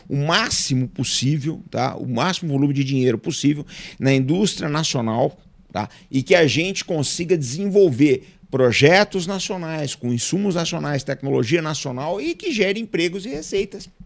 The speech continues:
Aqui é isso que interessa, porque, André, não tenha dúvida numa coisa. Um país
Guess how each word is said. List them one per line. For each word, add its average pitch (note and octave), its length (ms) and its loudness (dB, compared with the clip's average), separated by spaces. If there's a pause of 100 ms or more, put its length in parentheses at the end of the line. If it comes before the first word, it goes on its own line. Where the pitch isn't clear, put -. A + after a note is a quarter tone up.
(840)
Aqui - 240 0
é F#3+ 40 10
isso F#3 200 0
que D#4+ 80 -10
interessa, G#3+ 420 -2
porque, E3 220 -6
André, D3+ 460 -4 (200)
não D#3+ 360 -2
tenha F3 260 -4
dúvida B2+ 380 -6
numa C#3+ 160 -10
coisa. - 260 -14 (1200)
Um D3+ 100 -4
país D#3 600 4